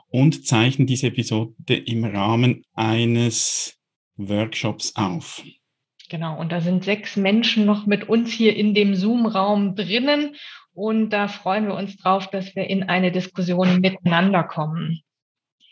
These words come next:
Speaker 2: Denn es soll um Online-Format gehen, also tatsächlich bleiben wir bei diesem Überbegriff und bei dieser, bei dieser Idee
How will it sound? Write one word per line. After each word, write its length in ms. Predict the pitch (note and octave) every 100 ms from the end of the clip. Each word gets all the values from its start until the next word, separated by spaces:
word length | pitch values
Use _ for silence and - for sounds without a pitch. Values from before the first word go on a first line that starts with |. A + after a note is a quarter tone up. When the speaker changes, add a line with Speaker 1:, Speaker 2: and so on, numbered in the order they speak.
| - - - - _ _
Speaker 2:
Denn 320 | F3 G3+ D4+
es 300 | E4+ - -
soll 320 | A#3+ C4 C#4
um 240 | A#3+ B3 A3+
Online-Format 880 | A3 G#3+ G#3+ G#3 G3+ F3+ E3+ E3+
gehen, 380 | - F3+ A#3 E4 G4+ D4+
also 260 | A3 G#3
tatsächlich 640 | G#3 G#3 G3 G#3+ A#3 A3+ -
bleiben 340 | F3+ G#3 A#3
wir 120 | A3
bei 260 | G#3+ G3 G3
diesem 640 | F#3+ G3+ G3 F#3+ F#3 F3 - _ _ _ _ _ -
Überbegriff 1000 | A#3+ B3+ A#3+ G#3+ A3+ A3+ - B3+ -
und 140 | G3 F#3+
bei 120 | F#3+
dieser, 520 | F#3+ F#3+ F#3+ F#3 F#3 - _
bei 100 | F3+
dieser 280 | F#3 F#3 F3+
Idee 680 | F#3+ F3+ F3+ F3+ A3 E4+